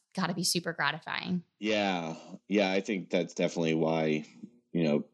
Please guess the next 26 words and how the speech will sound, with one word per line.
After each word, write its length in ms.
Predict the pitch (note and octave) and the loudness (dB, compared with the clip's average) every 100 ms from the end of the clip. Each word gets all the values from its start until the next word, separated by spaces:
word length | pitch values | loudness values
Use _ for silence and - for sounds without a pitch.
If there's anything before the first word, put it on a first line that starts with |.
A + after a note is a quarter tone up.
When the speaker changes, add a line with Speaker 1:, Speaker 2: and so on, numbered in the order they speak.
| _ _ _ | _ _ _
Speaker 2:
people 260 | G2+ - D#2 | -4 -2 0
like 140 | C#2+ | -2
Steven 440 | - D#2+ D2+ D2+ D2+ | 0 2 2 2 0
do 240 | D#2 C#2+ | 2 2
it 100 | C2 | 2
is, 400 | C2 C2+ C2+ - | 0 0 -2 -2
you 100 | - | 0
know, 340 | C2 A#1 C2 - | 0 0 -2 -4
it's 320 | - E2+ - - | 0 0 0 -4
so 280 | - G2 D#2+ | 0 2 0
taxing 580 | - D#2 D2+ - D2 D2 | -2 -2 -2 0 0 -2
for 380 | - D2 D2+ - _ | -2 0 0 -4 _
ten 240 | - D#2 D2+ | -4 -2 0
hours 320 | D2+ D2+ D2+ | 0 0 -2
of 80 | C#2 | -4
the 80 | C#2+ | -2
day, 260 | C#2+ C#2+ | 0 0
but 160 | C#2 - | 0 0
then 160 | D#2 | 2
the 100 | D2 | 2
audience 400 | C#2 C#2 C#2 C2+ | 2 2 0 0
laughs 300 | C2 B1+ - | 0 0 0
and 60 | C#2 | -2
you're 100 | C2 | 0
like, 220 | B1 - - | 0 0 0
"Oh, 280 | A2 D#2 | 2 2